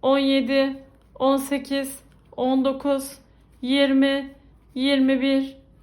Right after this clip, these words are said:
yirmi iki ve yirmi üç. Böylelikle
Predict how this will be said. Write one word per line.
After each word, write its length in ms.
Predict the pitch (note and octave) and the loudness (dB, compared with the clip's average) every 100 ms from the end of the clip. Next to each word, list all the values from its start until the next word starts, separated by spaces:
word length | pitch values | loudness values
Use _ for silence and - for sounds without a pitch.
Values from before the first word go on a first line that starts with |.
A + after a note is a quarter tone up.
| _ B3 | _ -4
yirmi 420 | C#4 C4+ C4+ C4+ | 0 2 2 2
iki 520 | C4+ C#4+ C#4 C#4 - - _ | 0 -4 -4 -4 -10 -20 _
ve 340 | A#3+ B3 B3+ - - - | 0 2 0 -10 -20 -8
yirmi 360 | G#3+ F#3+ F2+ F2+ | -4 -4 -6 -14
üç. 220 | - - - _ _ - - - - _ _ | -18 -20 -20 _ _ -20 -20 -20 -20 _ _
Böylelikle 680 | F#4+ A#3+ F#3 F3+ F#3 G3 | -4 0 0 -2 -4 -4